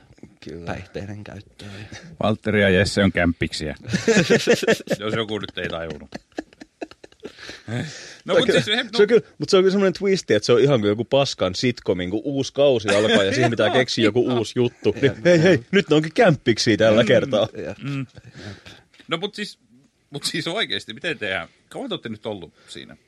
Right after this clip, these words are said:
Speaker 1: Puolisen vuotta.
Speaker 2: Kauan te ootte nyt ollut yhdessä? <laughs>
Speaker 1: Meillä on, meillä on vieläkin hyllyllä tuparilla ajaksi saatu kortti, missä lukee, että onnea uudelle avoparille.
Speaker 2: Jep,
Speaker 3: Oo.
Speaker 2: jep.
Speaker 3: <laughs> Jaa.
Speaker 2: Joo, kyllä mä oon vakuuttunut siitä, että kaikki ajattelee,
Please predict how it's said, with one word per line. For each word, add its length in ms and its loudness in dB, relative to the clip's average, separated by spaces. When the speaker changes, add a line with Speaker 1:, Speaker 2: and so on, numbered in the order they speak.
Speaker 1:
Puolisen 520 -10
vuotta. 300 -8
Speaker 2:
Kauan 180 -20
te 60 -12
ootte 220 -10
nyt 180 -14
ollut 220 -10
yhdessä? 440 2
<laughs> 1700 0
Speaker 1:
Meillä 160 0
on, 60 2
meillä 180 6
on 60 6
vieläkin 340 4
hyllyllä 340 2
tuparilla 400 2
ajaksi 280 0
saatu 200 0
kortti, 420 0
missä 160 -6
lukee, 160 0
että 120 -2
onnea 300 0
uudelle 340 -2
avoparille. 600 -2
Speaker 2:
Jep, 300 -6
Speaker 3:
Oo. 200 -4
Speaker 2:
jep. 120 -8
Speaker 3:
<laughs> 340 -4
Jaa. 240 -4
Speaker 2:
Joo, 140 -12
kyllä 160 -4
mä 80 -2
oon 120 0
vakuuttunut 540 -6
siitä, 240 -6
että 100 -8
kaikki 300 -12
ajattelee, 500 -10